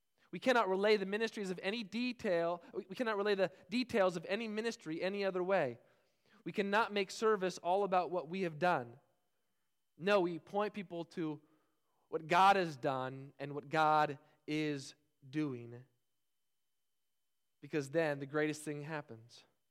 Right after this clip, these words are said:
People hear it, and all they can do is glorify God. We're not able to glorify man or some progress that we have made,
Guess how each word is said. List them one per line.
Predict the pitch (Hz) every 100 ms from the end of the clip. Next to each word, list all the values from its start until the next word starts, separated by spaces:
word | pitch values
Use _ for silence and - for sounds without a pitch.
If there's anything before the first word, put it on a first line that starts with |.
| _ _ _ _ _ _ _ _
People | - 147 143
hear | 151 165
it, | 139 165 _ _ _ _ _ _ -
and | 135
all | 160 202 190
they | 165
can | - 139
do | 127 135
is |
glorify | 127 135 131 127 127
God. | 123 123 117 117 _ _ _ _ _ _ _ _ _ _ _ _ _ _ _ _ _ _ _ _ _ _
We're | 156
not | 165 160
able | 156 147
to |
glorify | 139 147 147 139 143 135
man | 156 180 202 214
or | 170 131
some | - 131 123
progress | - 185 196 190 196
that | - 147
we | 139
have | 123
made, | 147 180 196 208